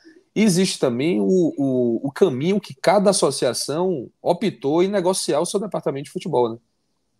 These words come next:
É, lá, por exemplo, demorou mais ou menos um ano e meio pra essa decisão ser tomada. Não tinha essa agonia toda, porque estávamos com dívidas, mas as dívidas eram equacionadas, né? Então a gente não tinha muita dívida a curto prazo, que é o que causa o maior problema no,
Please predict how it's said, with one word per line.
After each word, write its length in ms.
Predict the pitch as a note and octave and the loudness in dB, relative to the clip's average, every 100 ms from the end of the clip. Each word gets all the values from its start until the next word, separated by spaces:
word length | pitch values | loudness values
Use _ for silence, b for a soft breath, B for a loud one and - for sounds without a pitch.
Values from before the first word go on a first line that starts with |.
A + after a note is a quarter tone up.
| _ | _
É, 160 | - F#2+ | -10 -4
lá, 220 | F#2+ B2+ | 2 2
por 140 | C3+ B2+ | 4 2
exemplo, 280 | A#2 C#3 | 2 -2
demorou 320 | C#3+ C3 A#2+ B2+ | -2 2 4 4
mais 200 | C#3 B2+ | 0 -2
ou 60 | |
menos 200 | B2 C3+ | -4 -4
um 100 | C3+ | -2
ano 120 | E3+ | -2
e 100 | F3+ | 0
meio 380 | B2+ D3+ C3+ G2 - _ _ _ _ _ | 2 2 0 -6 -12 _ _ _ _ _
pra 180 | B2+ B2+ | 4 4
essa 180 | B2 A#2+ | 4 -2
decisão 400 | A#2+ A2+ G#2+ G#2 | -6 -8 -10 -10
ser 120 | G2+ | -12
tomada. 360 | G2 F2+ E2 - _ _ _ _ _ - | -12 -10 -12 -14 _ _ _ _ _ -10
Não 200 | A2 B2 | -4 -4
tinha 300 | - - C3+ | -4 -2 -2
essa 180 | C3+ D3 | 2 2
agonia 480 | C#3 C#3 A#2+ B2 A#2+ | 2 -2 -2 -2 -2
toda, 360 | B2+ C3+ E3 | 0 0 0
porque 320 | - D3+ - | -4 -6 -4
estávamos 580 | C#3+ - D3+ D#3 E3 F3 - _ - | -4 -2 0 0 -2 -8 -10 _ -6
com 140 | A#3 | -4
dívidas, 480 | E3+ G3+ G#3 A#3+ G3+ | -2 -2 -2 -2 -2
mas 240 | F#3 F3+ | 0 2
as 160 | G3+ D3 | 2 0
dívidas 320 | E3 F#3 E3+ | -2 -2 0
eram 140 | F3+ F3 | 0 0
equacionadas, 600 | F3+ - - D3+ B2+ G#2+ | -4 -4 -2 0 0 -4
né? 140 | A2 | -12
Então 220 | A#2+ C3+ C#3+ | -10 -8 -6
a 40 | |
gente 160 | D3 E3+ | -6 -6
não 100 | C#3+ | -4
tinha 160 | F3 | -4
muita 260 | D#3 F3 D3 | -2 -2 -2
dívida 240 | D3 E3 | -2 -4
a 40 | D3 | -4
curto 240 | F3 D#3+ | -4 -6
prazo, 360 | - C#3+ C3+ A2+ | -2 0 0 -4
que 140 | - | -4
é 80 | B2 | -4
o 80 | C3 | -4
que 180 | C#3 | -8
causa 320 | B2 C3+ C#3+ D3 | -6 -4 -2 0
o 40 | |
maior 160 | C3+ E3 | 0 2
problema 500 | F#3 A#2 B2 B2+ A#2 | 0 -2 -4 -6 -6
no, 260 | G#2+ F2+ | -8 -8